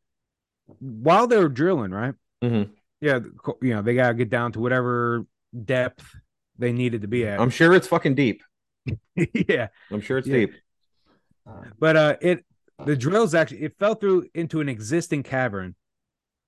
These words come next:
Speaker 1: that was not on any of the geological surveys.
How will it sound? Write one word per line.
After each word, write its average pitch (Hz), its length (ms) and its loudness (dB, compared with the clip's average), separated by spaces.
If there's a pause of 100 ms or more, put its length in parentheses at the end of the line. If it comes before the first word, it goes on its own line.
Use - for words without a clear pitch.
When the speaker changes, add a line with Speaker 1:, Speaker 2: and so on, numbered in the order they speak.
(140)
Speaker 1:
that 127 160 0
was 131 180 0
not 147 240 4
on 127 160 0
any 160 300 0
of 147 60 2
the 147 100 2
geological 127 580 -4
surveys. 95 600 -6